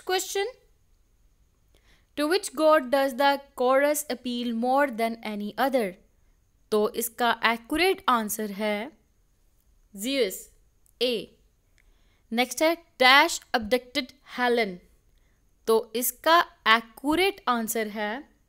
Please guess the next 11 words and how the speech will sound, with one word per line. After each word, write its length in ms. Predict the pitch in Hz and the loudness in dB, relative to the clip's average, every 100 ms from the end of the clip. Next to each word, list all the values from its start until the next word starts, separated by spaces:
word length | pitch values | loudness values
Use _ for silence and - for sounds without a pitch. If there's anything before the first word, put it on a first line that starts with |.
| _ _ _ 196 190 | _ _ _ -14 -8
B, 100 | 240 285 349 _ _ _ | -6 -8 -10 _ _ _
Paris। 360 | 220 202 233 - - - _ _ _ _ _ _ _ _ _ _ _ _ _ - | -2 -2 -6 -10 -14 -20 _ _ _ _ _ _ _ _ _ _ _ _ _ -10
नेक्स्ट, 460 | 254 285 - - - _ _ _ _ _ _ | -2 -2 -2 -14 -20 _ _ _ _ _ _
Ilium 380 | 311 330 392 415 - | -2 0 -2 -4 -6
is 160 | 320 - 302 | -8 -4 -6
an 100 | 302 277 | -4 -4
other 180 | 277 302 | 0 -2
name 380 | 294 247 240 240 - | -2 -4 -6 -8 -2
for। 260 | 330 311 202 - _ _ _ _ _ | 4 4 4 -2 _ _ _ _ _
तो 80 | 247 | 0
ये 360 | 247 254 254 | 2 0 -4